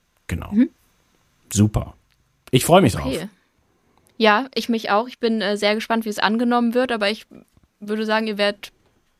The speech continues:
Speaker 2: aus meiner Sicht, wär's blöd, wenn ihr's, wenn ihr's nicht macht.
Speaker 1: <laughs> Sag das nicht so harsch, Anna. Bitte. Ist völlig okay.
Speaker 2: Ich hab gesagt, es wäre blöd.
Speaker 1: <laughs> War, war ein Konjunktiv, meinst du?
Speaker 2: Niemanden, ja,
Speaker 1: Okay.
Speaker 2: niemanden, äh, niemanden persönlich angegriffen.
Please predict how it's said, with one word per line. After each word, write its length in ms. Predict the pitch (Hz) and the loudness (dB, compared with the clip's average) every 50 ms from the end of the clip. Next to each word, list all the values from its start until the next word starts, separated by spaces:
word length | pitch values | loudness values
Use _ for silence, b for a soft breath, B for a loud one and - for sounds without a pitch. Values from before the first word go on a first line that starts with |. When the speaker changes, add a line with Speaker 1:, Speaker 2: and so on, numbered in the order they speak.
| _ _ _ | _ _ _
Speaker 2:
aus 220 | - - 214 214 - | -2 -2 -2 0 0
meiner 300 | 214 208 233 240 226 220 | 0 0 2 2 0 -2
Sicht, 380 | 233 226 - - - - - _ _ _ _ _ _ _ _ _ _ _ _ _ _ _ _ _ _ _ - | -4 -6 -8 -12 -18 -20 -20 _ _ _ _ _ _ _ _ _ _ _ _ _ _ _ _ _ _ _ 0
wär's 220 | 214 214 226 226 | 2 2 2 2
blöd, 340 | - 214 208 233 240 240 - | 0 2 4 4 4 4 2
wenn 160 | 226 214 214 | 2 0 0
ihr's, 280 | 208 202 202 208 - - | 0 -2 -4 -4 -2 0
wenn 120 | 202 196 | 0 2
ihr's 160 | 196 190 - 208 | 2 0 0 -2
nicht 160 | 185 190 - | -4 -4 -4
macht. 300 | - 147 185 - - - B | -8 -10 -10 -12 -10 -6 B
Speaker 1:
<laughs> 60 | B B B B B B B B B B B B | B B B B B B B B B B B B
Sag 160 | B 92 92 - | B -6 -4 -2
das 120 | 92 82 | -2 -2
nicht 160 | 85 80 - | -2 -2 -2
so 160 | - 85 85 | -4 -4 -4
harsch, 240 | - - - - - | -4 -6 -6 -6 -6
Anna. 240 | - 117 131 - - - _ | -8 -8 -10 -12 -14 -14 _
Bitte. 280 | - - - - - - - _ _ _ _ B B B B B B B B B B B B B B B B B _ _ _ | -6 -4 -2 -2 -4 -6 -6 _ _ _ _ B B B B B B B B B B B B B B B B B _ _ _
Ist 200 | - - - - - | -12 -12 -12 -12 -2
völlig 280 | - - 104 101 92 - | 2 4 4 4 4 2
okay. 160 | 90 - - | 0 2 2
Speaker 2:
Ich 60 | 90 | 2
hab 60 | 82 85 | 2 0
gesagt, 320 | 233 214 214 214 - - _ - | 0 -2 -2 -4 -6 -6 _ 0
es 220 | 220 226 226 - | 0 0 0 0
wäre 240 | 220 220 220 214 214 | 0 0 0 0 -2
blöd. 260 | 202 - 180 180 170 170 B B | -4 -4 -4 -4 -4 -4 B B
Speaker 1:
<laughs> 160 | B B 104 | B B -2
War, 200 | - 110 117 104 107 | 0 2 2 4 4
war 80 | 113 | 4
ein 80 | 107 107 | 4 4
Konjunktiv, 460 | - - 117 113 107 95 - 95 107 - | 4 4 4 4 4 2 2 2 4 4
meinst 220 | - 110 - - | 4 4 4 4
du? 40 | - | 2
Speaker 2:
Niemanden, 340 | 226 220 - - - 240 247 _ - | 2 2 0 -6 -10 -12 -12 _ -4
ja, 240 | 226 208 190 180 185 | -2 0 0 2 0
Speaker 1:
Okay. 160 | 180 220 214 | 0 0 0
Speaker 2:
niemanden, 580 | 214 220 214 220 208 208 208 - 220 208 208 202 | 0 0 0 -2 -2 -4 -4 -2 -2 -2 -2 -2
äh, 260 | 190 196 202 190 196 | -4 -4 -4 -4 -4
niemanden 300 | 208 202 208 202 208 202 | -4 -4 -4 -4 -4 -4
persönlich 680 | 190 220 202 185 190 190 185 185 180 185 - - - | -4 -4 -6 -4 -4 -4 -4 -4 -6 -8 -10 -10 -10
angegriffen. 600 | - 180 180 180 - - - 165 170 - - 190 | -8 -8 -8 -10 -10 -10 -10 -10 -10 -10 -12 -14